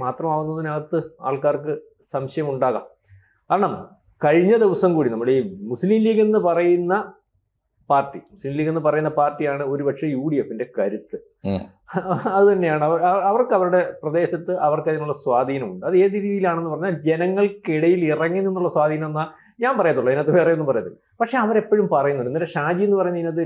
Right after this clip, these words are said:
Speaker 1: രണ്ട് വിഭാഗം ഉണ്ടല്ലോ മുസ്ലിം ലീഗിനകത്ത്. ഷാജി ഒരു തീവ്ര സ്വഭാവമുണ്ട്, അല്ലെങ്കിൽ ഈ പറയുന്നത് പോലെ അതിനകത്ത് നമ്മൾ പറയത്തില്ലേ മ-, മിതവാദി, ഫി-, എന്തോ തീവ്രമാണ്, ഏ, തീവ്രമാണ്. അത് ഇന്നലെ ഷാജിയുടെ പല പ്രസംഗങ്ങളും എന്ന് പറഞ്ഞാൽ ഞങ്ങൾ മുസ്ലിം ലീഗാ, ഞങ്ങൾ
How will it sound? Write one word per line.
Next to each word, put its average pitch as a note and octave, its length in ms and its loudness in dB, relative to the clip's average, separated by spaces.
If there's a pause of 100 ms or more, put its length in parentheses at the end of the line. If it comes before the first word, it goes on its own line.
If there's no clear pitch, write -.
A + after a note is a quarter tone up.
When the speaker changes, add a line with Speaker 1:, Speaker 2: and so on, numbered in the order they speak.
Speaker 1:
രണ്ട് F3+ 300 0
വിഭാഗം F3 340 0
ഉണ്ടല്ലോ A2+ 260 -6
മുസ്ലിം D3+ 280 -8
ലീഗിനകത്ത്. B2 360 -6
ഷാജി G#3 300 -2
ഒരു F3+ 100 4 (420)
തീവ്ര G3+ 400 4 (240)
സ്വഭാവമുണ്ട്, C3+ 560 0
അല്ലെങ്കിൽ F3 300 0 (200)
ഈ E3+ 120 -4
പറയുന്നത് D#3 400 -2
പോലെ C#3+ 240 0 (420)
അതിനകത്ത് F#3 460 4
നമ്മൾ D#3 220 2
പറയത്തില്ലേ C#3 360 2 (100)
മ-, D3 220 0 (140)
മിതവാദി, D#3 580 2 (420)
ഫി-, E3 200 2 (100)
എന്തോ D3+ 160 2 (220)
തീവ്രമാണ്, G3+ 420 4 (540)
ഏ, G3 160 2
തീവ്രമാണ്. F#3 340 4 (240)
അത് B3+ 160 -6
ഇന്നലെ C4+ 240 0 (160)
ഷാജിയുടെ A3 380 2
പല A3+ 160 4
പ്രസംഗങ്ങളും G#3+ 440 2
എന്ന് G3+ 120 2
പറഞ്ഞാൽ G#3+ 280 2
ഞങ്ങൾ A#3 260 0 (140)
മുസ്ലിം A#3+ 400 0
ലീഗാ, A#3 280 2 (580)
ഞങ്ങൾ D#3 320 0